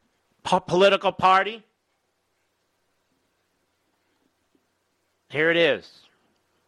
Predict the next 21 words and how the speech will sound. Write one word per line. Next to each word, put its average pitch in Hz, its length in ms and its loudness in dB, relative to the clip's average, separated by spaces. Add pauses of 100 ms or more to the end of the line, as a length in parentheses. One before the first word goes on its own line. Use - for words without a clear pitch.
(280)
U 185 180 2
S 196 140 0
Capitol 185 440 0
Police 175 400 -2
made 170 180 -2
the 160 60 -6
request 165 480 -2
on 151 120 -4
her 160 160 -2
behalf. 156 500 0 (1900)
Name 185 240 -2
of 190 100 0
primary 190 420 2
protectee, 190 640 -2
this 170 160 -2
is 151 40 -8
in 165 100 -2
the 143 80 0
documents. 139 760 -2 (440)
Maxine 180 500 -2
Waters. 180 580 -2